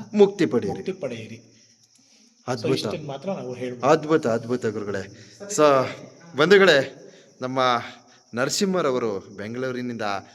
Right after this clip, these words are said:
Speaker 1: ನೋಡಿ ಸ್ವಾಮಿಯವರ ಸನ್ನಿಧಿಗೆ ಆಗಮಿಸ್ತಾ, ಆಗಮಿಸ್ತಾ ಇದ್ದಾರೆ. ಹಾಗೆ, ಆ, ಈ ಒಂದು ಕ್ಷೇತ್ರವನ್ನ ಕುರಿತು ಅವರ ಒಂದು ಎಡನಿಸಿಕೆಯನ್ನ ವ್ಯಕ್ತಪಡಿಸಿರ್ತಾರೆ.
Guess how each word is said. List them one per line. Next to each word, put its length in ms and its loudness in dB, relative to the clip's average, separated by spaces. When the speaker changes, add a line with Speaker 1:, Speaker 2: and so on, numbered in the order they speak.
Speaker 1:
ನೋಡಿ 200 -8
ಸ್ವಾಮಿಯವರ 540 -4
ಸನ್ನಿಧಿಗೆ 440 -10
ಆಗಮಿಸ್ತಾ, 560 -10
ಆಗಮಿಸ್ತಾ 460 -6
ಇದ್ದಾರೆ. 240 -8
ಹಾಗೆ, 600 0
ಆ, 400 -4
ಈ 60 -4
ಒಂದು 240 -4
ಕ್ಷೇತ್ರವನ್ನ 560 0
ಕುರಿತು 680 -2
ಅವರ 160 -4
ಒಂದು 260 -6
ಎಡನಿಸಿಕೆಯನ್ನ 600 -6
ವ್ಯಕ್ತಪಡಿಸಿರ್ತಾರೆ. 1120 -8